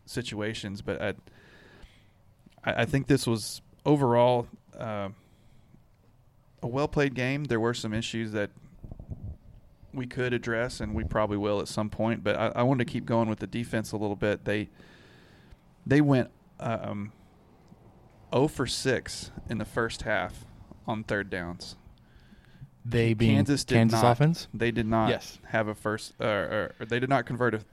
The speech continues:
Speaker 1: third down in the first half, and they finished the day four for fifteen.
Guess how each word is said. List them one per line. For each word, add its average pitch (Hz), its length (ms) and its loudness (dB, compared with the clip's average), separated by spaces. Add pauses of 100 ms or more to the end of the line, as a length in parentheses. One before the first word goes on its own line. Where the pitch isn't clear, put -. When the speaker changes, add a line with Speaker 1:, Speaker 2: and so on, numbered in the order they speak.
(100)
Speaker 1:
third 113 200 2
down 107 200 0
in 104 80 -4
the 98 60 -10
first - 320 -4
half, 101 280 -2
and 92 100 -6
they 92 60 -4
finished 135 380 -2
the 104 80 -6
day 98 320 -2
four 101 320 -2
for - 160 -10
fifteen. - 560 -10